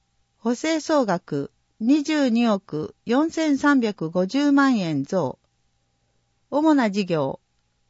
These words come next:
台風十九号に伴う災害対応経費。財政調整基金の積み立て。人事。水戸市副市長、田尻充、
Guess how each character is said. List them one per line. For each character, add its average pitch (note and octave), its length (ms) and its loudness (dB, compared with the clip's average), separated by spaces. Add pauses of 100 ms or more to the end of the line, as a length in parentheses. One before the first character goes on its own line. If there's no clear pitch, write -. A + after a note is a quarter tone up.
(220)
台 D#4 260 -2
風 D#4+ 240 -2
十 B3 280 -2
九 D#4 260 -4
号 A3 180 0
に F#3 160 -2
伴 G3+ 480 -2
う C#3 120 -6
災 C#4 280 -4
害 C#4 240 0
対 C#4 340 -2
応 C#4 140 0
経 A#3+ 240 -4
費。 - 320 -10 (1200)
財 C#4+ 220 0
政 D#4+ 360 -4
調 D4 220 0
整 D4+ 300 -2
基 C#4 160 -8
金 G#3+ 260 -2
の D3+ 80 -4
積 F#3 200 -6
み G3 100 0
立 F3 160 -4
て。 D3 260 -8 (2250)
人 C#4+ 360 0
事。 - 280 -8 (1000)
水 A3 160 -2
戸 E4 180 0
市 A3 260 -2
副 B3 240 -6
市 - 160 -10
長、 C3 400 -2 (440)
田 D4+ 160 -2
尻 A#3 300 -2
充、 E3 540 -6